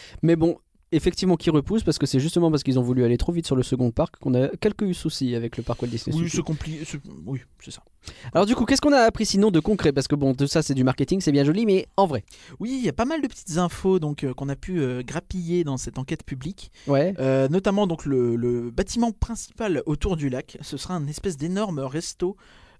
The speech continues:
Speaker 2: euh, service à table.
Speaker 1: Ok. Donc il y aura un gros bâtiment au niveau du lac qui sera un gros restaurant.
Speaker 2: C'est ça. Il aura une emprise au sol de deux mille deux cents mètres carrés.
Speaker 1: Ça fait beaucoup de prises, ça.
Speaker 2: C'est
Speaker 1: On va
Speaker 2: ça.
Speaker 1: pouvoir brancher beaucoup de portables.
Speaker 2: Et beaucoup d'amplis.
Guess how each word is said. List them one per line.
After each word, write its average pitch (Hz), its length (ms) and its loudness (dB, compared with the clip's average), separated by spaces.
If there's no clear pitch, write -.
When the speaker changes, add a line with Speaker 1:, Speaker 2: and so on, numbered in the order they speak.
Speaker 2:
euh, 123 260 -2
service 180 340 -2
à 143 60 0
table. 151 340 -8
Speaker 1:
Ok. 139 220 4
Donc 151 140 2
il 180 40 4
y - 20 6
aura 226 140 6
un 190 100 6
gros 185 260 2
bâtiment 226 560 2
au 202 60 6
niveau 208 180 4
du 185 100 4
lac 226 340 2
qui 190 120 -2
sera 240 140 0
un 202 120 6
gros 233 140 4
restaurant. 180 380 0
Speaker 2:
C'est 208 260 -8
ça. - 180 -6
Il 147 160 -2
aura 180 220 4
une 175 100 2
emprise 208 320 -2
au 208 80 0
sol 214 240 -2
de 147 100 -4
deux 139 200 -4
mille 208 180 -8
deux 175 100 -2
cents 170 160 -12
mètres 156 240 -14
carrés. 135 340 -10
Speaker 1:
Ça - 100 -8
fait 123 100 -2
beaucoup 123 200 2
de - 60 -6
prises, 190 260 -2
ça. - 160 -8
Speaker 2:
C'est - 120 -10
Speaker 1:
On - 20 4
va 127 40 4
Speaker 2:
ça. - 80 -6
Speaker 1:
pouvoir 127 160 2
brancher 131 300 0
beaucoup 190 480 -4
de 202 60 -6
portables. - 640 -4
Speaker 2:
Et 131 60 -8
beaucoup 127 280 -14
d'amplis. - 880 -14